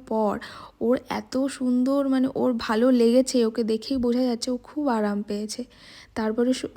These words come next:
ঘুমিয়ে গেছিলো, সারা দিন ঘুমিয়েছিল, মানে শান্তিতে ঘুমিয়েছে। তারপরে আমি একটু রান্না করলাম, রান্না করে খেয়ে দিয়ে আজকে প্রচুর কাজ ছিল ঘরে।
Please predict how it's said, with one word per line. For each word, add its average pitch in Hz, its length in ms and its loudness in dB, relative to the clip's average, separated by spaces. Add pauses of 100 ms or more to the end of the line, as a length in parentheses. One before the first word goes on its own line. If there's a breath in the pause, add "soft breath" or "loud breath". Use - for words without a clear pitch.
ঘুমিয়ে 277 360 12
গেছিলো, 214 420 4
সারা 233 300 2 (120)
দিন 269 220 4 (100)
ঘুমিয়েছিল, 214 560 4 (360 loud breath)
মানে 226 200 0
শান্তিতে 247 480 4
ঘুমিয়েছে। 214 520 0 (440 loud breath)
তারপরে 220 360 -4
আমি 233 180 0
একটু 233 200 -4
রান্না 214 340 0
করলাম, 226 400 -2 (440 loud breath)
রান্না 226 320 0
করে 247 280 0
খেয়ে 247 360 2
দিয়ে 240 300 0
আজকে 233 340 -4
প্রচুর 262 520 0
কাজ 269 280 0
ছিল 262 280 0
ঘরে। 247 300 2